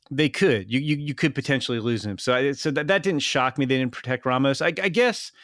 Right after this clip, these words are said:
and again, I guess the fall league guys are in my mind. Uh, looking at my ten teams, I was a little surprised,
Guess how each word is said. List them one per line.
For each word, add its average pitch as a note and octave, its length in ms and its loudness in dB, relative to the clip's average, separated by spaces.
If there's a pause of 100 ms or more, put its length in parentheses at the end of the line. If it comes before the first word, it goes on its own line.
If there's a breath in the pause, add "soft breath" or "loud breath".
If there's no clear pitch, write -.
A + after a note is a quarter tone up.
(460 soft breath)
and C#3 80 0
again, D#3+ 340 4
I C3 80 4
guess C3 200 -2
the - 100 -10
fall C#3 240 2
league B2+ 140 0
guys A#2 300 2
are A#2 100 0
in A#2 80 0
my A2 140 0
mind. G#2 480 -2
Uh, - 240 -10 (380)
looking F3+ 260 2
at C#3 60 2
my C3+ 180 2
ten C#3 240 0
teams, A#2+ 460 0 (640)
I G3 60 2
was D#3+ 140 2
a D3 60 2
little G#3+ 320 2
surprised, A3 720 0